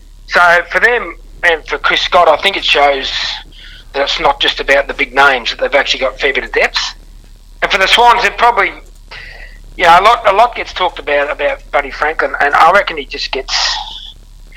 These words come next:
I think the media are a bit harsh on him. You know, when I watch him play, they don't kick the ball to him as much as they used to. Obviously, he's old,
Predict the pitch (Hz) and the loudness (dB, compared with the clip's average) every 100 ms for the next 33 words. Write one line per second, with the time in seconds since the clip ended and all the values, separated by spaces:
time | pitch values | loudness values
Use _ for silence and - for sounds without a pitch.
0 | - - - - - 160 - - 143 165 | -20 -20 -20 -20 0 0 2 -2 -2 0
1 | 165 165 156 151 139 151 156 - - - | 2 2 2 0 -2 -4 -10 -10 -2 4
2 | 151 156 - 160 214 269 - - - - | 6 6 4 -2 -4 -10 -16 -18 -20 -20
3 | - - 143 160 180 156 156 160 - 156 | -14 -2 2 4 4 4 2 0 0 4
4 | 151 165 196 - - 139 139 135 131 123 | 4 4 2 2 -8 -8 -4 -4 -4 -8
5 | 113 135 - 113 - - - 123 120 - | -2 -2 -2 -8 -10 -12 -4 -2 0 0
6 | - 180 180 170 - - - - 180 - | 2 0 -2 -6 -14 -16 -16 -4 -2 0
7 | - - - 135 139 165 | 0 -2 2 4 4 2